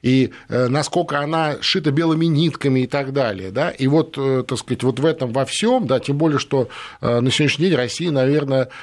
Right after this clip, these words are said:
э, ну, наверное, самый такой ярый, э, борец за чистоту спорта, да, вообще вот в мире. И вдруг <laughs> наши биатлонисты что-то там нарушают. Ну, смешно. Но зато есть обкатанный, э,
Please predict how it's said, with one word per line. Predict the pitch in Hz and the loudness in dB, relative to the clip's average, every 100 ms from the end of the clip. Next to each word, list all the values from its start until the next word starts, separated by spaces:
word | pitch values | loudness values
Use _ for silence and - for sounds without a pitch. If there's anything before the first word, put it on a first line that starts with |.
| - | -14
э, | - 117 117 | -4 0 0
ну, | 117 131 | 0 0
наверное, | 127 139 147 143 139 | 2 2 2 0 -2
самый | - 147 143 139 131 | 0 0 0 -2 -2
такой | 131 - 135 | -4 0 0
ярый, | 98 98 151 151 135 120 | 0 -2 0 0 -2 -4
э, | - 113 110 110 110 110 110 110 110 113 113 | -6 -4 0 0 0 0 0 0 0 -4 -4
борец | 101 131 147 143 - | -2 -2 -2 -6 -8
за | 107 104 123 | -6 -2 -2
чистоту | 113 151 - 139 160 | 0 -2 0 -2 -2
спорта, | 127 - 151 117 - 87 - _ _ _ | -4 -2 0 0 -2 -14 -16 _ _ _
да, | 107 151 202 | -2 -2 -2
вообще | 113 - - | -2 -2 -2
вот | 92 - | -2 -2
в | |
мире. | 104 131 104 - _ _ _ _ _ - | 0 2 0 -6 _ _ _ _ _ -4
И | 147 | -2
вдруг | 127 160 226 226 - - - | 0 2 2 0 -6 -20 -14
<laughs> | - - | -6 0
наши | 196 180 190 156 | 2 2 2 -2
биатлонисты | 143 190 185 139 151 147 208 - 131 | 0 4 4 4 -2 0 -4 -4 -6
что-то | - 160 135 | -2 -2 0
там | 139 127 | 0 0
нарушают. | 131 139 - 98 92 | 2 2 2 0 2
Ну, | |
смешно. | 165 185 175 - 139 82 - - | 0 2 0 0 -2 -4 -12 -4
Но | 143 208 320 294 - | 2 4 4 0 -6
зато | 127 202 208 311 | -2 -2 0 -4
есть | 208 247 233 - - | -2 -2 -4 -8 -6
обкатанный, | 180 - - 247 262 247 226 214 208 208 - - - - | -6 -6 -2 0 0 -2 -2 0 -2 -8 -20 -20 -12 -2
э, | 147 151 151 147 | 0 2 0 0